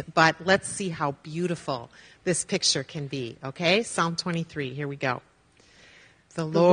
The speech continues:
Speaker 2: Lord
Speaker 1: is
Speaker 2: is
Speaker 1: my
Speaker 2: my
Speaker 1: shepherd.
Speaker 2: shepherd.
Speaker 1: I
Speaker 2: I
Speaker 1: shall
Speaker 2: shall
Speaker 1: not
Speaker 2: not
Speaker 1: want.
Speaker 2: want.
Speaker 1: She
Speaker 2: She
Speaker 1: makes
Speaker 2: makes
Speaker 1: me
Speaker 2: me
Speaker 1: lie
Speaker 2: lie
Speaker 1: down
Speaker 2: down
Speaker 1: in
Speaker 2: in
Speaker 1: green
Speaker 2: green
Speaker 1: pastures.
Speaker 2: pastures.
Speaker 1: She
Speaker 2: She
Speaker 1: leads
Speaker 2: leads
Speaker 1: me
Speaker 2: me
Speaker 1: beside
Speaker 2: beside
Speaker 1: still
Speaker 2: still
Speaker 1: waters. She restores
Speaker 2: restores
Speaker 1: my
Speaker 2: my
Speaker 1: soul."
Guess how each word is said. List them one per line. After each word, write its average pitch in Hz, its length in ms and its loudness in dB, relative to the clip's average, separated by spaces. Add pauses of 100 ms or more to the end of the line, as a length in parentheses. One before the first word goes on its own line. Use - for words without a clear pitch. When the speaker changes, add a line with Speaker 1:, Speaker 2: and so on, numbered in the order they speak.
(180)
Speaker 2:
Lord 262 100 4
Speaker 1:
is 208 160 2
Speaker 2:
is - 40 0
Speaker 1:
my 208 120 10
Speaker 2:
my 170 60 8
Speaker 1:
shepherd. 156 640 4
Speaker 2:
shepherd. - 80 -20 (320)
Speaker 1:
I 147 120 -4
Speaker 2:
I 165 40 0
Speaker 1:
shall - 320 6
Speaker 2:
shall 175 60 6
Speaker 1:
not 170 280 6
Speaker 2:
not - 20 -4
Speaker 1:
want. 139 200 2
Speaker 2:
want. - 160 -10 (520)
Speaker 1:
She - 100 -2 (160)
Speaker 2:
She - 20 4
Speaker 1:
makes 175 80 4 (240)
Speaker 2:
makes - 60 -6
Speaker 1:
me 190 100 6
Speaker 2:
me 170 40 4
Speaker 1:
lie 180 100 8
Speaker 2:
lie 180 240 12
Speaker 1:
down 165 360 10
Speaker 2:
down - 80 -
Speaker 1:
in 156 80 0
Speaker 2:
in 160 60 8
Speaker 1:
green 156 120 2
Speaker 2:
green 185 160 8
Speaker 1:
pastures. 147 800 2
Speaker 2:
pastures. - 60 -20 (300)
Speaker 1:
She - 300 2
Speaker 2:
She 185 80 2
Speaker 1:
leads 165 80 -2
Speaker 2:
leads 214 320 2
Speaker 1:
me 190 140 4
Speaker 2:
me 185 40 2
Speaker 1:
beside 156 480 4
Speaker 2:
beside - 40 -10 (100)
Speaker 1:
still 185 220 6
Speaker 2:
still 175 40 4
Speaker 1:
waters. 143 680 0 (300)
She - 300 2
restores 160 340 4 (300)
Speaker 2:
restores - 40 -2
Speaker 1:
my 151 80 2
Speaker 2:
my 147 120 4
Speaker 1:
soul." 139 520 -2